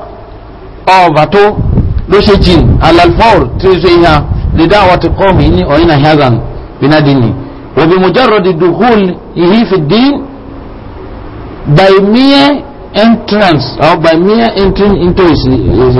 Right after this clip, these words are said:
Islam, أحس, أحس, ko, alifun, ha, sin, ko, أحس, يحس,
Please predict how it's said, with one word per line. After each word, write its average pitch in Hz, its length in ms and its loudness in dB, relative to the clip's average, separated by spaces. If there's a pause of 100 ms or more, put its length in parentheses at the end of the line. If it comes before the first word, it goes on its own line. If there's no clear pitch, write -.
Islam, 165 420 0 (2500)
أحس, 170 540 -4 (1400)
أحس, 151 440 0 (220)
ko, 180 120 2 (460)
alifun, 147 480 0
ha, 147 400 -2 (400)
sin, 156 400 0
ko, 165 140 2 (1040)
أحس, - 420 0
يحس, 156 600 2